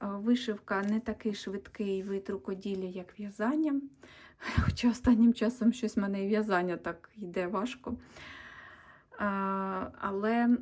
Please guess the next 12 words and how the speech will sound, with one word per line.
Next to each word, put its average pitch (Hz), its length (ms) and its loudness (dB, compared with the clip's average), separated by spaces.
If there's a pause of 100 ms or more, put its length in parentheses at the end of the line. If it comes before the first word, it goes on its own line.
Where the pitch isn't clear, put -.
вишивка 196 920 -2 (140)
ще - 260 -6
більш 185 200 -4
повільний 180 760 -6 (120)
процес, - 840 -6
тому 196 680 -4 (260)
коли 190 520 -4 (1000)
ти 202 80 0
довго 196 380 2
не 185 120 -4
бачиш 185 460 -6
результату, 220 640 -2